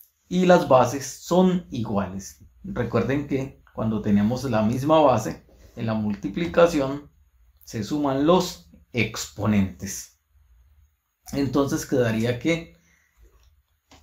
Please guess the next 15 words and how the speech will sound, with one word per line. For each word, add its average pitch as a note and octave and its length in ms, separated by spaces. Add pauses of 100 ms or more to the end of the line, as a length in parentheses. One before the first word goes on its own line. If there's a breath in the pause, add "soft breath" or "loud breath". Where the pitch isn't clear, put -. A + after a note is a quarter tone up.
(200)
seis - 640
a A#2+ 80
la A2 160
seis G#2+ 380
por F#2+ 160
seis C3 280
a E3 80
la D3+ 120
uno D#3 280
es B2+ 120
igual G#2+ 260
a G#2 100
seis C3+ 520
a C3+ 140
la E3+ 440